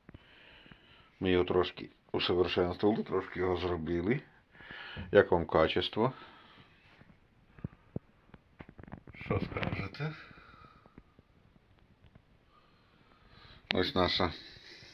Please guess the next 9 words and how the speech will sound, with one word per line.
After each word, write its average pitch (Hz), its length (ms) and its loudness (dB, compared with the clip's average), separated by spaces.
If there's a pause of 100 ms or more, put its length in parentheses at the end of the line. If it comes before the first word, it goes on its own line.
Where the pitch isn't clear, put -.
(440)
розсада, 92 720 4 (100)
яка 107 220 0
на 98 100 2
підвіконні 101 560 0
росте, 101 420 4
на 95 80 0
вулиці 90 520 0 (760)
холодильник. 107 800 4 (880)
Ось, 107 440 -2